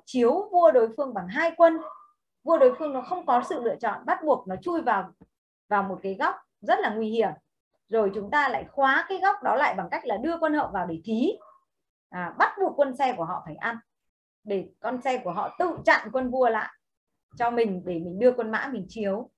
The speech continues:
Thì đấy là cái ý nghĩa của cái đòn gọi là đòn thắt cổ. Thế thì trong mỗi một cái ván cờ các bạn ạ, nó, nó, nó xảy ra một cách rất là nhanh chóng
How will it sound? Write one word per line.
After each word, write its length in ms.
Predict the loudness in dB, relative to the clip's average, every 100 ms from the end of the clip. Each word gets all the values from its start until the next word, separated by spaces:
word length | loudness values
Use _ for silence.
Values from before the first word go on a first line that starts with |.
| _ _ _ _ -14
Thì 200 | -12 -2
đấy 200 | -2 0
là 180 | -4 -4
cái 100 | -6
ý 240 | -6 -6 -4
nghĩa 260 | -4 -4 -6
của 140 | -10 -8
cái 80 | -6
đòn 400 | -4 -6 -10 -12
gọi 260 | -10 -8 -10
là 140 | -10
đòn 300 | -10 -10 -12 -8
thắt 120 | -8 0
cổ. 300 | 4 4 0 _ _ _ _ _ _
Thế 80 | -6
thì 220 | -6 -6 -8
trong 320 | -8 -6 -4
mỗi 200 | -4 -2
một 180 | -4 -4
cái 100 | -4
ván 260 | -2 -4 0
cờ 220 | 2 2 0
các 60 |
bạn 160 | -2 -2
ạ, 120 | -6 _ _ _ _ _ _ _ _ _ _ _ _
nó, 340 | -2 0 2 2
nó, 180 | 0
nó 180 | 2 0
xảy 280 | 4 4 4
ra 240 | 0 -2
một 160 | -2 -4 -4
cách 140 | -6 2
rất 160 | 2 4
là 880 | 4 4 6 4 0 -2 -4 -8 -10 -14 -12
nhanh 360 | -6 -4 -4 -2
chóng 340 | 0 0 0